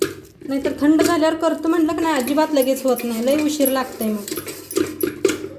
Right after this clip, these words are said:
बघा सगळं पुरण वाटलेलं आहे मी, बघू शकताय तुम्ही मस्त असं पुरण किती पडलेलं आहे आपलं.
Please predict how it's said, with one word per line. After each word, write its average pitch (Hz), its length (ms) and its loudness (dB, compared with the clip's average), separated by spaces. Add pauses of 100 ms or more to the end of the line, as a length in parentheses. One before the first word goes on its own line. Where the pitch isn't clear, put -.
(2500)
बघा 262 320 2
सगळं 302 520 2
पुरण 311 240 4
वाटलेलं 302 440 2
आहे 269 220 0
मी, 285 240 0 (320)
बघू 254 240 -2
शकताय 277 380 -4
तुम्ही 269 260 0 (500)
मस्त 262 280 -6
असं 277 180 -4
पुरण 277 340 2
किती 269 240 -4
पडलेलं 262 400 0
आहे 269 200 -2
आपलं. 262 400 -4